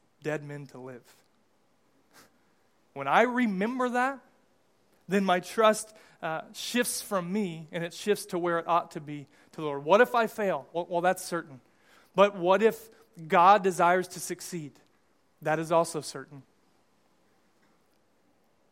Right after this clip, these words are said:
And, and what a joy to see him work. So, so question here, what skill do you lack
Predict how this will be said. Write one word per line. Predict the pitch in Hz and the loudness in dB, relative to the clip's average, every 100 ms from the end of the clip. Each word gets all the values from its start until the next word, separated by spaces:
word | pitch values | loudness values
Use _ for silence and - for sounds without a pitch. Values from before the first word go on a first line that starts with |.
| _ _ _ _ _ _ _ 208 | _ _ _ _ _ _ _ -8
And, | 185 | -8
and | 202 180 | -6 -2
what | 185 | 0
a | 185 | 2
joy | 156 208 | 4 4
to | 208 | 4
see | 185 208 | 0 -2
him | 180 156 | -4 -4
work. | 165 143 - - _ _ - - - | -6 -6 -12 -20 _ _ -20 -20 -2
So, | - 226 208 208 | 6 6 6 2
so | - 196 | 0 0
question | - 233 233 - 170 | 4 4 4 -2 -4
here, | 175 | -4
what | 170 180 240 | -2 2 2
skill | - - - 220 233 240 | 0 -8 -4 2 4 4
do | 190 | 0
you | 214 | -4
lack | 190 147 160 196 | -2 -2 -2 -8